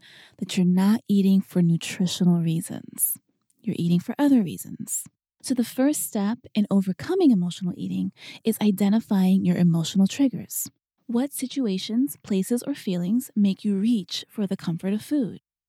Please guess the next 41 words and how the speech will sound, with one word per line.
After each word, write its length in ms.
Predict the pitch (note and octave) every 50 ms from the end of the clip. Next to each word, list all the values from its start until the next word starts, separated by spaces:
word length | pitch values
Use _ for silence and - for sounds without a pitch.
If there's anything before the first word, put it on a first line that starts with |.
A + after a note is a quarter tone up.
| _
Most 360 | - B3 C4+ D#4+ G4 - -
emotional 360 | G#4+ F4 D#4 D4 - D4 C4+ B3+
eating 320 | - G#3 G#3 G#3+ G#3+ G#3+ -
is 140 | G3+ G3 G3+
linked 340 | F#3+ F#3 F#3+ F#3+ - - -
to 220 | - F#3+ F3+ - - -
unpleasant 560 | - A3 A3 - - D4+ D#4+ D#4 B3+ - -
feelings, 440 | _ - - - - - - - - - - - - - _ _ -
but 200 | C#4+ C#4 C#4 - _
it 100 | - D#4+
can 140 | - G4+ G4
also 240 | G4+ A4+ - - A4+
be 100 | - D#4
triggered 320 | - - - G#3 A3 A3
by 100 | A#3 A#3
positive 400 | A#3 - C#4+ D#4 E4+ D4 A3 F3
emotions, 520 | E3+ - - - - - - - - - -
such 240 | - G3+ G3+ - A3
as 280 | G#3 G3+ G3+ G#3 G3+
rewarding 500 | - F#3 F3+ E3+ E3 E3+ F3 F3+ G3+ G#3
yourself 340 | G#3+ G#3+ G#3+ - A#3 A3+ A3+
for 100 | - A#3
achieving 400 | A#3+ - - - B3 C4 B3+ B3+
a 80 | C4 B3+
goal 460 | - C#4+ D4 D4 C4 A3 F#3 E3 - _ _ _
or 220 | - B3 B3 B3 B3
celebrating 600 | - - - C#4 C#4+ D4+ C#4 A#3+ G3 F3 E3+ E3 D#3+
something 340 | - D#3+ D#3 - - D#3+
like 240 | E3 E3+ F3 F3+ - -
a 80 | - -
birthday 500 | - A#3 A#3+ - - E3 E3+ D#3+ D#3+ D#3+
or 440 | D#3+ D#3+ E3+ E3+ E3+ E3+ E3+ E3+ E3+ - - - - _ _ -
a 40 | F#3+
holiday. 600 | - A3+ A#3+ B3 A3+ G3+ F3+ G3 F3 C3 A3+ A3+ - _ _ _ _ _ -
The 80 | A#3+
most 280 | A3+ A#3+ B3 B3 - -
common 440 | - - B3+ B3 C4 C#4+ D4+ D#4 D#4+
causes 460 | - - A#3+ A3 A3 A#3 B3+ C4 B3+ -
of 120 | A#3 A3
emotional 440 | A3+ A3 G#3+ A3 A#3 - - A#3+ A#3
eating 400 | - G#3+ A3 B3 B3+ C4+ D4 D4